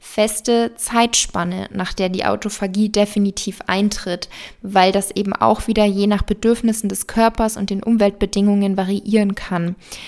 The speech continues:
Es wird aber angenommen, dass die Autophagie im Allgemeinen während längerer Fastenperioden oder längerem Nahrungsentzug verstärkt wird.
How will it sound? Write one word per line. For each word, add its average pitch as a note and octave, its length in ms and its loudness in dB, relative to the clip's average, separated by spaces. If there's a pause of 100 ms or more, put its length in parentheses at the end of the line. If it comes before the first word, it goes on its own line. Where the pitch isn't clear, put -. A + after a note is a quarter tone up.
(260)
Es G#3 180 -2
wird B3 140 4
aber A3 220 4
angenommen, A#3+ 500 2
dass A3 220 0
die - 160 -2
Autophagie A3 540 0
im G3+ 180 0
Allgemeinen G#3+ 840 2
während G3 280 0
längerer G3+ 580 0
Fastenperioden A3+ 1040 0
oder F#3+ 400 -2
längerem A3 500 2
Nahrungsentzug G#3+ 1080 0
verstärkt - 680 -2
wird. G3+ 300 0